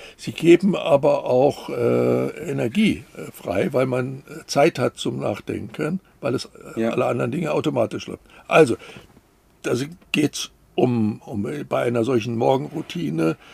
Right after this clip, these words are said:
Speaker 1: um eine Ruhe.
Speaker 2: Mhm.
Speaker 1: Denn in der Ruhe liegt die Kraft. Eine Entspannung.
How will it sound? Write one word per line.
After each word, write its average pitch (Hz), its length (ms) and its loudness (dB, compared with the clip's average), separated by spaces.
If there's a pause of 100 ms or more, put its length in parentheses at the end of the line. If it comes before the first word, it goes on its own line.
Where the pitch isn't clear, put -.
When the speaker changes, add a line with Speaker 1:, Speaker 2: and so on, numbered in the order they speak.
(160)
Speaker 1:
um 135 160 -4
eine 135 240 2
Ruhe. 120 500 4 (960)
Speaker 2:
Mhm. 92 260 -8 (520)
Speaker 1:
Denn 113 120 2
in 117 140 0
der 131 100 2
Ruhe 190 280 8
liegt 95 280 -2
die 104 80 -6
Kraft. - 520 -12 (680)
Eine 117 220 -4
Entspannung. 123 580 0